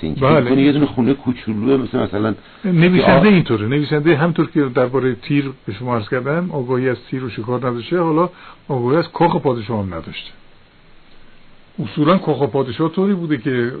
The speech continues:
Speaker 2: دختران، زنان و مشکوی همسرا نمیتونستن بیرون رو ببینن. یعنی اگه به بالای بام هم می‌رفتن، بالای بام هم دیوارهای بلند داشت، بیرون دیده نمی‌شد، از بیرون هم تو دیده نمی‌شد.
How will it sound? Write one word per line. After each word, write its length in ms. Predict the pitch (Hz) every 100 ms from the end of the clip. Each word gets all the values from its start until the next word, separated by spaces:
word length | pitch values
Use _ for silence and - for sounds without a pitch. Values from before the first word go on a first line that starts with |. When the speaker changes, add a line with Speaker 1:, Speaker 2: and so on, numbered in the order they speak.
| 143
Speaker 2:
دختران، 640 | 127 - 131 135 143 123 117
زنان 440 | 120 120 131 123
و 120 | 113 110 - _ _ - 135
مشکوی 400 | 110 - 131 123
همسرا 640 | 110 110 101 127 143 165 - _
نمیتونستن 540 | 147 175 165 147 107 156
بیرون 400 | 127 120 139 135
رو 80 |
ببینن. 400 | 123 127 104 107 98 - _ _ _ _ _ _ _ -
یعنی 140 | 143
اگه 220 | 143 131
به 120 | 123 123
بالای 280 | 127 127 123
بام 240 | 143 147 147
هم 80 |
می‌رفتن، 420 | 135 123 120 156 165
بالای 260 | 147 135
بام 280 | 123 147 160
هم 120 | 147
دیوارهای 400 | 139 120 120 123
بلند 380 | 113 123 107 98
داشت، 320 | 98 - - _ _ - _ _ _ -
بیرون 400 | 120 131 131 110 _ -
دیده 240 | 156 131
نمی‌شد، 440 | 143 151 131 151 147 - - - - _ _ _ -
از 220 | 139 117
بیرون 280 | 127 131 139
هم 80 | 113
تو 140 | 123
دیده 280 | 104 95 90
نمی‌شد. 360 | 85 87 -